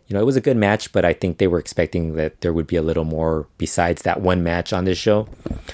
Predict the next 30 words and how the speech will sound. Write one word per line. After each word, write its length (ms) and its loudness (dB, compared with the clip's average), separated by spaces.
The 100 0
undercard, 460 2
I 80 4
thought, 400 -2
had 160 0
a 60 2
lot 220 4
of 60 2
matches 380 0
that 260 -2
weren't, 520 -2
you 100 2
know, 140 4
they 140 0
didn't 380 2
really 480 2
click, 500 0
and 680 0
they 220 2
didn't 240 2
deliver 480 2
what 260 0
I 60 2
think 180 -2
a 40 0
lot 100 4
of 40 -4
people 200 -2
were 100 2
expecting. 600 -2